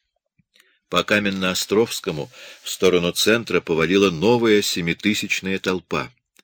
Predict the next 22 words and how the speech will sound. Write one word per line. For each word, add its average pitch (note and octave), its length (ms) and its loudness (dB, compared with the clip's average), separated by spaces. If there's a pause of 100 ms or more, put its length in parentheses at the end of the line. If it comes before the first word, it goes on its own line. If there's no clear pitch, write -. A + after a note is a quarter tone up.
(300)
Быстро E2+ 560 2
они C#2+ 180 -6
собрались. D2 680 -6 (640)
Да F2 100 -2
ведь A2+ 160 2
почти B2 640 4 (240)
все A2+ 300 2
не G#2+ 100 -4
на A2 120 0
работе, G#2+ 440 0
учреждения F2 720 0
тоже G2 320 0
закрывались. C#2 800 -6 (520)
Из E2 180 -2
окон A2+ 300 4
лазаретов A2+ 720 4 (300)
помахивали A2 580 0
раненые. G#2 580 0 (420)
Перед F2 300 2
толпою A2+ 480 6
кричали, A2+ 580 2
плясали, A2+ 680 2